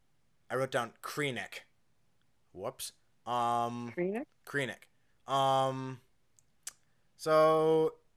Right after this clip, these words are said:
Speaker 1: Krennic comes out of the smoke as she's trying to get off the catwalk before it falls over, but then she stands on the catwalk while he's got a gun to her anyway.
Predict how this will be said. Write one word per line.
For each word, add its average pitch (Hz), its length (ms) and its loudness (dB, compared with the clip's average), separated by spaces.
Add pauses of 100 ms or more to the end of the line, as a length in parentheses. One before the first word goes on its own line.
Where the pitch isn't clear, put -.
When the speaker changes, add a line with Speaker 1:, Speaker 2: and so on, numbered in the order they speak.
(120)
Speaker 1:
Krennic 185 560 4 (1040)
comes 160 220 0
out 165 100 8
of 151 60 -2
the 147 60 -6
smoke 139 680 4
as 135 160 4
she's 139 260 -4
trying 139 260 4
to 135 60 -4
get 131 140 2
off 127 120 4
the - 80 -14
catwalk 123 460 2
before 120 220 -4
it 110 100 -10
falls 120 280 0
over, 110 220 -4
but 107 100 -12
then 117 100 -8
she 113 180 -10
stands 107 400 -10
on 110 60 -12
the 104 40 -14
catwalk 110 400 -4
while 107 160 -6
he's 107 200 -14
got 110 220 -6
a 107 40 -6
gun 107 280 -8
to 107 100 -6
her 104 100 -4
anyway. 98 460 -8